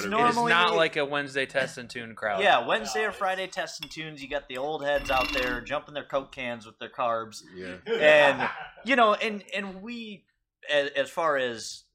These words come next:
Speaker 2: typical drag race, our cars aren't the main
Speaker 1: Correct.
Speaker 2: show. But then you go to Streetcar Takeover and you actually get people that walk up and, you know, whether they're racing a D S M or, like, when we were at Streetcar Takeover in Indy this year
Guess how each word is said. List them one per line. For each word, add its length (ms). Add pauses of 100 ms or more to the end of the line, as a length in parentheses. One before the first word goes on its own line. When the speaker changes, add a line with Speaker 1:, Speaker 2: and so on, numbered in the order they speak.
(320)
Speaker 2:
typical 440
drag 400
race, 420 (760)
our 160
cars 420
aren't 280 (300)
the 200
main 600
Speaker 1:
Correct. 380
Speaker 2:
show. 320 (380)
But 140
then 140
you 120
go 260
to 180
Streetcar 380
Takeover 560
and 100
you 100 (120)
actually 280
get 180
people 260
that 160
walk 240
up 220
and, 160 (340)
you 100
know, 300
whether 300
they're 120
racing 440
a 60
D 200
S 160
M 400
or, 180
like, 220 (300)
when 160
we 60
were 80
at 100
Streetcar 400
Takeover 600
in 440 (260)
Indy 340
this 280
year 200